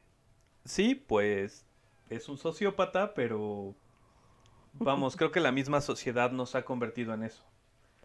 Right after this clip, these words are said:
Speaker 1: La misma
Speaker 2: Sí.
Speaker 1: sociedad nos ha llevado o ha llevado a personas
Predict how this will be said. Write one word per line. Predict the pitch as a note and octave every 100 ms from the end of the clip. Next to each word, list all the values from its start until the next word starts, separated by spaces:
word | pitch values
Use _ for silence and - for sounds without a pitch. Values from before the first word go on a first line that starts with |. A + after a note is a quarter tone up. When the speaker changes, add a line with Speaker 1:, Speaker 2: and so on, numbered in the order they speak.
| - -
Speaker 1:
La | -
misma | D3 D4 C#4+
Speaker 2:
Sí. |
Speaker 1:
sociedad | F#3+ - B2 A#2+
nos | C3 B2+ C3
ha |
llevado | B2+ A#2+ A2+ A2+ B2 -
o | A2+
ha | A2
llevado | A#2+ A#2 A2 A#2 A#2
a | G#2+
personas | G#2+ G2+ - A#2 C3+ D#3